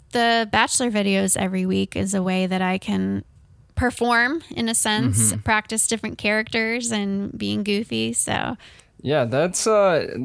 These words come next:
Speaker 2: a lot of people now, especially during this covid era, is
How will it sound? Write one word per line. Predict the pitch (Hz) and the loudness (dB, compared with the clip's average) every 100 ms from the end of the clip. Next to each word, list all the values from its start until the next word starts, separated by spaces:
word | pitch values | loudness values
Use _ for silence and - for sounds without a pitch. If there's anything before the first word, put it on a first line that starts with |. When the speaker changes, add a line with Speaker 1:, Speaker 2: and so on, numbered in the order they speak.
| 123 - - - 78 147 | -8 -12 -18 -14 -8 -2
Speaker 2:
a | 143 | 2
lot | 147 160 208 | 4 4 4
of | 226 | 2
people | 165 190 190 156 123 | 0 -2 0 2 2
now, | 117 117 135 123 107 78 | 2 2 2 2 0 -2
especially | 117 - 156 - 147 | -2 0 -2 0 0
during | 127 123 123 120 | 0 0 0 0
this | 117 117 - | 0 -2 -4
covid | - 143 131 120 117 | -2 -2 -2 -2 -2
era, | 101 110 110 98 90 | 0 -2 0 -2 -2
is | 123 131 135 | -2 -2 -2